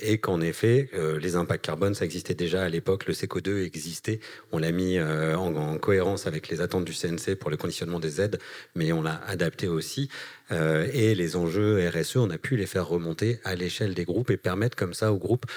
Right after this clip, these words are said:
de définir des trajectoires, ce qui a été, euh, ce qui a été évoqué, euh, de pouvoir faire en sorte de sortir du côté prototypal d'un projet et de comprendre qu'il y avait des possibilités de trajectoires à faire et que de projet en projet, des directions pouvaient être prises.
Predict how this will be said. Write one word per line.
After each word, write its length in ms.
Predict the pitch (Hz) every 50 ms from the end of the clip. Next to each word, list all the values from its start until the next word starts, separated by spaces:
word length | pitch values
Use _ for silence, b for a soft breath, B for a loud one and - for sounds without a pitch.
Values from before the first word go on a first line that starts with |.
| B B B B
de 80 | 98
définir 340 | 90 92 - - - 104 104
des 80 | 87 82
trajectoires, 580 | - - 95 85 87 - - 113 117 110 - -
ce 100 | - -
qui 180 | - - 92
a 100 | 90 90
été, 320 | 87 82 - - 98 98 95
euh, 420 | 85 85 80 78 80 80 80 82
ce 80 | - -
qui 140 | - -
a 40 | 90
été 300 | 87 87 - - 98 90
évoqué, 420 | 90 85 80 80 78 - - 110 110 B B B B B B -
euh, 240 | 82 82 78 80 80
de 120 | 78 78
pouvoir 320 | - - - 90 95 87
faire 160 | - - 101 82
en 60 | 80
sorte 200 | - 117 110 -
de 60 | 87
sortir 440 | 80 - - - - - - 113 -
du 80 | -
côté 220 | - - 76 - 82
prototypal 600 | - - 110 - 110 104 - - - 107 113 107
d'un 140 | 95 92 92
projet 400 | - - 95 82 87 113 127 - B B B B B B
et 140 | - 101 101
de 120 | 92 92 87
comprendre 400 | - - 95 85 101 104 107 107
qu'il 160 | - - 92
y 20 | 82
avait 180 | 78 98 107
des 140 | 104 87 85
possibilités 640 | - _ - - 175 - - 104 - 95 90 - 104
de 100 | 104 92
trajectoires 800 | - - - - 104 92 90 92 - - 107 107 107 107 - - -
à 120 | 95 90
faire 420 | 80 - - 101 101 107 117 107 95 87
et 80 | 85 -
que 120 | - 104
de 140 | 107 95 85
projet 280 | - - - 101 107
en 100 | 101 87
projet, 260 | - - - 90 98 101
des 120 | 92 87
directions 360 | - 92 87 85 - - 104
pouvaient 220 | - - 85 85 82
être 100 | - -
prises. 260 | - - 110 113